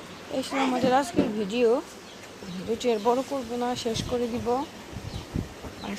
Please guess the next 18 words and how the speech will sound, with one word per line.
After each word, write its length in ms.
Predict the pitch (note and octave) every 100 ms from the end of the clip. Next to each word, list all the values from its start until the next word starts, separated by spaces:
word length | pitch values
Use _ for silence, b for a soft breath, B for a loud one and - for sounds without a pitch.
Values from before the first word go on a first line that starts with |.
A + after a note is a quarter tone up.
| -
শরীরটা 340 | B3 C4 B3 A#3+
অসুস্থ, 300 | C4 C4+ - C4+
তো 40 | C4+ B3
কথা 180 | B3+ B3+ A3+
বলতে 320 | A3 G#3 A#3+ B3 A#3 - - - - F#3+
ভালো 180 | G3+ G#3+
লাগে 200 | B3 B3 G3
না 40 | G3
বেশি 200 | G#3 - G#3+
একটা। 220 | - - B3 - - - - - - - - - - A#3+
এই 60 | A#3+
পাশের 280 | C4 A#3+ C4+
গরুগুলাকে 560 | B3 C4 C4 C4 A#3 B3 A#3
দেওয়া 180 | B3+ C4
হয় 160 | A#3+ A3
না 60 | A3 A3
এখনো, 280 | A3 A#3 A#3+ D4+ - - - - -
কারণ 140 | G#3